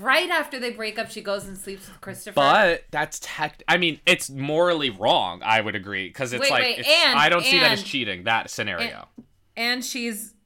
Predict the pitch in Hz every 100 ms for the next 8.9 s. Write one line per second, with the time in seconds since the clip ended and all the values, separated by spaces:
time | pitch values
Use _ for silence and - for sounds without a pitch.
0 | - 214 214 208 208 208 214 190 196 190
1 | - 330 330 247 220 202 185 180 - _
2 | 175 180 175 170 165 160 180 _ _ _
3 | _ _ _ _ _ - 247 - - 220
4 | 233 220 208 180 170 - 147 143 139 117
5 | - - - 240 269 208 269 254 240 214
6 | 196 196 214 - - 220 202 208 247 202
7 | 190 - 175 202 226 233 226 - - 156
8 | 156 - 139 131 131 117 277 - -